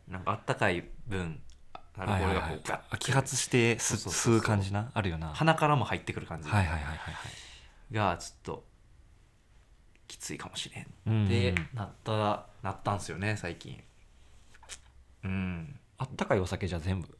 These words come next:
Speaker 2: 無理？熱燗とかは？
Speaker 1: 熱燗は多分いける。
Speaker 2: あ、そうなんか。
Speaker 1: いや、うん、多分。多分いけるんすけど。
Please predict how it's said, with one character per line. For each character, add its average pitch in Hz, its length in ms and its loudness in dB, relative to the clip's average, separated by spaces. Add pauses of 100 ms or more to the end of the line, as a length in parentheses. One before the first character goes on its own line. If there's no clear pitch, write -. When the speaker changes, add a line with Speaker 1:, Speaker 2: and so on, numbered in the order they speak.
(120)
Speaker 2:
無 85 120 -4
理？ 71 160 -8
熱 - 220 -2
燗 123 220 2
と - 60 -6
か - 80 2
は？ - 40 4
Speaker 1:
熱 - 140 0
燗 220 280 0
は 208 80 4
多 208 140 2
分 123 180 2
い 95 60 0
け 101 160 0
る。 90 260 -4 (160)
Speaker 2:
あ、 101 140 6
そ 101 120 2
う - 20 4
な 78 100 -2
ん - 20 -8
か。 - 60 -10
Speaker 1:
い 90 100 -2
や、 110 200 -2 (360)
う 110 40 -8
ん、 101 300 -6
多 110 120 0
分。 87 160 -4 (1500)
多 - 100 -10
分 101 160 -8
い 90 40 -10
け 87 140 -8
る 80 120 -10
ん 82 40 -14
す - 100 -14
け 85 80 -10
ど。 52 240 -12